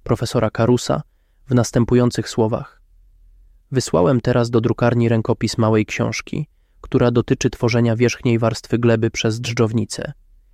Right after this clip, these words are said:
Jest to temat mało ważny i nie wiem, czy zainteresuje jakichś czytelników,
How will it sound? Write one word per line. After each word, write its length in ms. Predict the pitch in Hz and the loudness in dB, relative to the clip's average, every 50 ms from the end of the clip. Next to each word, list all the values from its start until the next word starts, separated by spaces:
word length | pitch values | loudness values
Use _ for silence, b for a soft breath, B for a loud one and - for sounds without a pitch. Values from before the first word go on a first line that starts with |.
| _ _ _ _ | _ _ _ _
Jest 260 | 127 127 123 - - - | 0 0 0 0 -4 -4
to 120 | - 123 | -2 0
temat 340 | - 120 117 117 113 - - | 2 2 2 2 2 2 2
mało 280 | 120 117 120 120 117 | 2 4 4 4 4
ważny 380 | 113 117 110 110 113 120 117 117 | 2 2 2 2 2 2 0 0
i 120 | - 151 | 0 0
nie 180 | 123 120 120 117 | 2 2 2 2
wiem, 180 | 113 113 110 110 - | 2 0 0 -2 -2
czy 280 | - - 127 117 117 113 | -2 0 2 2 2 2
zainteresuje 720 | 110 117 113 113 110 - 113 117 117 - - 123 113 107 | 2 2 0 0 0 0 0 -2 -2 0 0 0 2 2
jakichś 420 | 110 110 - - 117 - - - - | 2 2 0 -2 -8 -10 -10 -8 -6
czytelników, 720 | - 120 - 113 113 113 107 104 - - 117 - - - | -4 -2 0 2 2 2 0 0 -2 -6 -8 -10 -10 -16